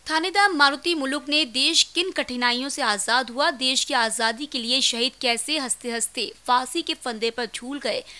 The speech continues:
उनकी स्मृतियां उजागर कर उन्हें याद किया गया। साथ ही हर घर तिरंगा इस आयोजन को सफल बनाने हेतु अपने घरों पर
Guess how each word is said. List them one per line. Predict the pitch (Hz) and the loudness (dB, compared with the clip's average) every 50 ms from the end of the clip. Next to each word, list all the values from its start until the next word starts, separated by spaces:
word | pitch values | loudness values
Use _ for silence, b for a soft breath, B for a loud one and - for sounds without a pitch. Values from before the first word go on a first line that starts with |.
| B B B - | B B B -4
उनकी | 320 359 359 339 370 370 | -2 -2 0 0 0 0
स्मृतियां | - - 330 349 349 - - 370 403 403 | 0 0 -2 -2 -2 -2 0 2 2 4
उजागर | 392 320 - 277 262 254 240 277 269 262 | 4 2 2 0 0 0 0 -2 -4 -2
कर | - 277 294 302 | 0 0 0 0
उन्हें | - 262 262 262 254 | 0 -2 -2 -2 -2
याद | 214 185 208 220 247 262 - - | -2 -2 -2 -2 -2 -4 -6 -10
किया | - 208 208 202 | -12 -10 -8 -8
गया। | 214 175 220 202 - - | -8 -8 -8 -8 -8 -8
साथ | - - - 214 220 220 - - | -10 -4 -2 -2 -2 -2 -4 -6
ही | 269 277 | -8 -8
हर | 220 190 214 - 285 | -6 -6 -6 -6 -6
घर | - - 277 277 - - | -6 -6 -6 -8 -6 -8
तिरंगा | 233 202 208 233 254 254 226 - - B B B B B B | -8 -6 -6 -6 -2 -2 -2 -2 -2 B B B B B B
इस | 349 370 - - | -2 -2 2 4
आयोजन | 302 302 302 320 302 311 359 381 381 | 4 4 4 2 0 -2 -2 -4 -4
को | - 370 392 | -4 -4 -4
सफल | - - 269 - - 247 233 | -4 -6 -6 -6 -6 -6 -6
बनाने | 226 233 226 220 220 220 220 208 | -6 -6 -6 -4 -4 -4 -6 -8
हेतु | 185 240 262 - - 294 | -8 -10 -10 -10 -6 -6
अपने | 240 214 - 214 220 208 | -6 -6 -6 -8 -10 -10
घरों | - - 208 226 262 269 | -10 -10 -8 -8 -8 -6
पर | - - - - | -4 -4 -4 -4